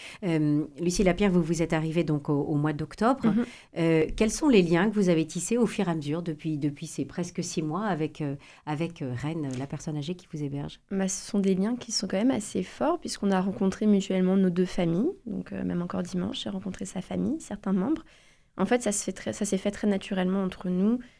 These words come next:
Speaker 2: Euh, ça a directement matché, hein, dès qu'on s'est vu, parce que Reine est quand même assez dynamique et très rigolote. Elle a un sens de l'humour, donc je peux la taquiner, c'est chouette.
Speaker 1: <laughs>
Speaker 2: Et non, honnêtement, ça s'est très, très bien passé. Oui, ce sont des liens qui sont assez forts. On, on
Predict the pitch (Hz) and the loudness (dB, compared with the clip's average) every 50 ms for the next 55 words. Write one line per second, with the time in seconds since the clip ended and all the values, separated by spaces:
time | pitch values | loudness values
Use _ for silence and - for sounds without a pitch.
0 | _ _ _ _ _ - 190 190 - - - - - - - - - - 175 175 | _ _ _ _ _ -10 -10 -8 -8 -8 -10 -10 -12 -12 -8 -6 -4 -2 -2 -2
1 | 170 170 175 185 175 180 170 175 175 - - 170 175 175 175 170 160 - - - | -4 -6 -6 -4 -2 -2 -2 -2 -4 -6 -6 -4 -2 -2 -2 -2 -2 -4 -6 -8
2 | - - - - - 185 190 185 - - - 180 175 - - 180 170 170 175 185 | -6 -4 -4 -4 -4 -4 -6 -6 -6 -6 -6 -8 -8 -8 -8 -8 -6 -4 -4 -2
3 | 196 180 185 - - 185 180 180 180 185 180 170 - 180 175 170 175 - - 185 | -4 -4 -6 -8 -6 -4 -2 -2 0 0 0 -2 -2 -2 -2 -2 -4 -4 -4 -2
4 | 175 185 175 175 175 180 185 196 - 180 - - 180 180 185 175 175 165 175 208 | -2 -2 -2 0 0 0 0 0 -2 -4 -4 -4 -2 -2 0 0 2 2 2 0
5 | 220 - - - _ _ _ _ _ _ _ _ - 156 170 180 - 190 190 185 | 0 -4 -10 -18 _ _ _ _ _ _ _ _ -6 -4 -4 -2 0 2 4 6
6 | 190 190 190 185 180 185 202 196 165 160 - - 190 185 180 185 - 180 185 - | 6 6 6 6 6 6 4 4 0 -2 -6 -4 0 0 2 2 2 -2 -2 -2
7 | - 175 170 170 190 208 - - 175 - - 170 175 185 - _ 247 190 - - | -4 -4 -2 -2 -4 -4 -6 -8 -10 -8 -8 -8 -8 -8 -10 _ -16 -16 -14 -16
8 | 208 - _ _ - 170 185 - - - 190 214 220 233 233 220 214 208 202 214 | -18 -18 _ _ -2 -2 -2 0 2 4 6 8 8 8 6 6 4 2 0 0
9 | 208 208 190 - - - - 175 - - 185 180 180 180 180 175 - - 233 214 | -2 -4 -6 -8 -10 -10 -8 -8 -6 -4 -2 -2 0 -2 -2 -6 -4 -4 -2 -2
10 | 196 202 - - - 185 180 175 175 185 190 - - - 185 180 - - 170 160 | -2 -2 -4 -4 -4 -4 -2 -2 -2 -4 -4 -6 -8 -8 -8 -6 -6 -6 -8 -6
11 | - - 202 233 233 190 170 165 170 165 175 | -2 0 0 2 2 0 0 0 -2 -4 -6